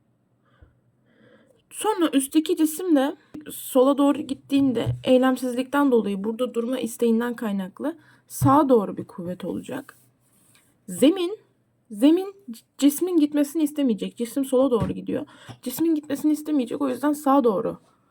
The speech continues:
kuvvet oluşacak. Ya kuvvet oluşacak dediğim doğru mu bilmiyorum ama siz beni anladınız. Sonra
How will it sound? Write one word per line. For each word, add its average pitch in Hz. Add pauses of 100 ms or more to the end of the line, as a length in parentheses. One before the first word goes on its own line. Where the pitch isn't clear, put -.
(220)
kuvvet 190
oluşacak. - (240)
Ya 226
kuvvet 254
oluşacak 233 (580)
dediğim 233
doğru 240
mu 226
bilmiyorum 226
ama 370
siz 240
beni 269
anladınız. 214 (420)
Sonra 339